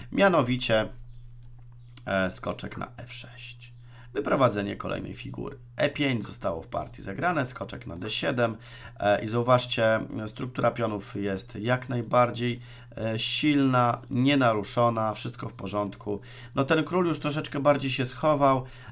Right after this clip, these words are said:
lecz myślę, że tutaj pozycja czarnych jest, e, obiecująca, tak po prostu. Hetman zagrał na G trzy i kulturalna roszada.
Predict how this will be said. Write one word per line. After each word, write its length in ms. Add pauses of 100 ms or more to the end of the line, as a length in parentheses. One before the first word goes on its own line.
lecz 360
myślę, 380
że 480 (160)
tutaj 320
pozycja 480
czarnych 360
jest, 240
e, 160
obiecująca, 600
tak 140
po 100
prostu. 440 (400)
Hetman 540
zagrał 380
na 100
G 180
trzy 380
i 140
kulturalna 520
roszada. 420